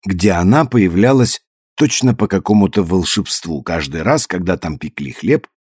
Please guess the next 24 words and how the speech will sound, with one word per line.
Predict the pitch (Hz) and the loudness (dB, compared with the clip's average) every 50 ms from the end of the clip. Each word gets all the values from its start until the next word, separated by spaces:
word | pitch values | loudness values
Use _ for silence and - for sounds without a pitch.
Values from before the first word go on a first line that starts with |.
| _ - | _ -2
или | 90 98 92 85 | 0 0 0 0
стирали. | - - - - 71 67 - - - - - _ _ _ _ _ _ _ _ _ _ _ _ _ _ - - | -2 -4 -6 -6 -8 -8 -10 -14 -14 -16 -20 _ _ _ _ _ _ _ _ _ _ _ _ _ _ -6 -4
Это | - 220 208 | -2 -2 0
была | 151 123 117 107 95 | 2 4 4 4 2
добрая | 76 69 67 127 170 190 170 170 160 151 147 | 0 0 2 4 4 4 4 2 2 2 2
и | 131 - - 90 82 - - | 0 -2 -4 -6 -6 -4 0
умная | 95 104 104 - 92 92 90 85 73 | 2 4 4 4 4 2 0 0 -2
женщина, | 64 62 67 69 62 62 58 - - - 55 53 - - _ _ _ _ _ _ _ _ _ | -4 -6 -8 -8 -10 -8 -8 -8 -8 -10 -12 -18 -20 -20 _ _ _ _ _ _ _ _ _
и | - 73 | -8 -6
они | 82 82 85 85 82 78 | -4 -2 -2 -2 -2 -2
с | - - - | -4 0 2
Ингрид | 113 139 139 123 92 87 71 65 - - _ _ _ _ | 4 4 4 4 4 2 -2 -6 -14 -18 _ _ _ _
были | - - 156 180 131 95 | -2 -2 0 0 0 -2
хорошими | - - 65 69 85 90 - - 78 76 73 | -4 -6 -8 -6 -6 -4 -4 -6 -6 -8 -10
друзьями. | 131 - 67 67 64 - - 62 58 53 - _ - - _ _ _ _ _ _ _ _ _ _ _ _ _ _ _ _ | -10 -10 -10 -10 -10 -10 -10 -10 -12 -14 -14 _ -20 -20 _ _ _ _ _ _ _ _ _ _ _ _ _ _ _ _
Как | - - 117 - - | -4 -2 -2 -2 2
только | - 160 151 123 151 147 | 2 2 2 4 2 2
девушка | 120 120 135 117 92 87 - - - 85 | 4 4 4 4 4 0 -2 -4 -4 -2
была | 85 95 104 113 101 | 0 2 2 2 2
в | - | 0
состоянии | - 110 - - - 117 113 113 110 107 104 | -2 -2 -2 0 0 2 4 4 4 4 2
хоть | - - 113 - | 2 0 -2 -2
что-нибудь | - - - 117 98 87 82 82 87 - | -2 -2 0 0 0 0 0 -2 -4 -4
соображать, | - 107 107 113 143 156 160 151 196 190 - - | -2 -2 -2 0 0 0 2 4 2 2 0 -2